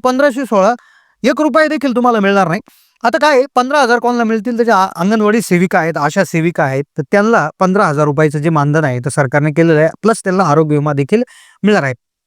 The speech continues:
आता कोणत्या महिलांना अडचण येईल? तर को-, अशा महिलांना अडचण येईल की ज्यांनी रेशन कार्डची केवायसी केलेली नाही. आता तुम्हाला रेशन कार्डचा आणि याचा काय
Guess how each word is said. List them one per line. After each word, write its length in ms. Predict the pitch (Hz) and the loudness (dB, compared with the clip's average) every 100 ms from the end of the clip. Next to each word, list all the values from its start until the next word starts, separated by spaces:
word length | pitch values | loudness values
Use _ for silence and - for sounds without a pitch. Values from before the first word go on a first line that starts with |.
| - | -6
आता 140 | 190 269 | -4 0
कोणत्या 280 | 254 285 311 | 0 2 2
महिलांना 420 | 285 277 269 247 | 2 0 0 0
अडचण 280 | 220 220 240 | 0 0 0
येईल? 180 | 226 233 | 0 -2
तर 340 | - _ _ - - | -6 _ _ -10 -2
को-, 100 | 226 | 0
अशा 280 | 196 254 | 0 0
महिलांना 440 | 302 285 269 262 220 | 0 2 0 2 0
अडचण 280 | 214 254 208 | 0 -2 0
येईल 180 | 202 220 | 0 -2
की 60 | |
ज्यांनी 360 | 233 233 247 269 | 0 2 2 0
रेशन 440 | 165 220 - 311 | 0 0 0 -2
कार्डची 280 | 269 247 240 | 0 -2 -2
केवायसी 500 | 269 226 240 233 - | -2 2 4 2 -2
केलेली 260 | 175 170 165 | -2 0 0
नाही. 140 | 151 | -2
आता 500 | 120 _ _ - 165 | -6 _ _ -10 -4
तुम्हाला 260 | 240 220 190 | 0 2 4
रेशन 340 | 202 214 226 | 2 2 -2
कार्डचा 240 | 220 208 214 | -2 -2 0
आणि 100 | 208 | -2
याचा 160 | 202 | -2
काय 120 | 208 | -2